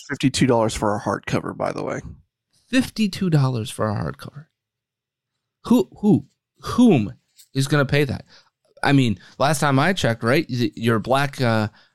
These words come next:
Speaker 2: your black people are so oppressed, Colin Kaepernick, right, that
Speaker 1: Mm-hmm.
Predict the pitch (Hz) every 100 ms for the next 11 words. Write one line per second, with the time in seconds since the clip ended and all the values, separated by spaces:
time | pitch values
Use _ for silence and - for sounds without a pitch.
0 | _ _ _ 123 120 135 160 156 143 123
1 | 110 - 202 196 175 143 139 196 185 170
2 | - - _ 151 143 127 120 120 110 120
3 | 143 - 117 165 175 _ _ _ 120 123
4 | - - 233